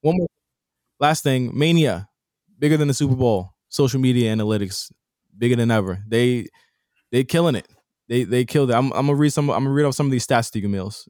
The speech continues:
uh, that, that they took, uh, over, over Mania weekend. So we, and, and really nice graphic here, uh, of all of these stats where you had Roman and Bianca kinda, uh, front and center. Wait, wait a minute. Where was this? I saw this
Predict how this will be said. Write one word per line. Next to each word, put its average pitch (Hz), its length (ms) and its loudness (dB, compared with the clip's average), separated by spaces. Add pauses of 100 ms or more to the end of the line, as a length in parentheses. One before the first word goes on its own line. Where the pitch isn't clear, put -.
(240)
uh, 101 420 0
that, 104 260 -4
that 104 160 -6
they 104 120 -2
took, 107 300 -2 (500)
uh, 95 500 0
over, 110 340 0
over 110 280 2
Mania 110 340 2
weekend. 104 480 0
So 101 320 0 (580)
we, 117 180 0
and, 135 160 0
and 143 200 0
really 208 200 4
nice 160 240 2
graphic 120 420 0
here, 101 480 -2 (180)
uh, 101 320 0
of 107 100 0
all 113 160 2
of 107 60 -4
these 104 220 -4
stats 101 560 -2 (460)
where 107 260 0
you 107 200 0
had 104 460 0
Roman 110 520 2
and 98 140 2
Bianca 104 440 0
kinda, 98 280 0
uh, 90 640 -6 (260)
front 107 160 -2
and 92 100 -4
center. 104 220 -2
Wait, 294 200 -6
wait 151 140 -4
a - 20 -2
minute. 110 180 -4
Where 196 120 -6
was 170 120 -6
this? 139 180 -10 (240)
I 170 60 -8
saw - 260 -4
this 190 160 -4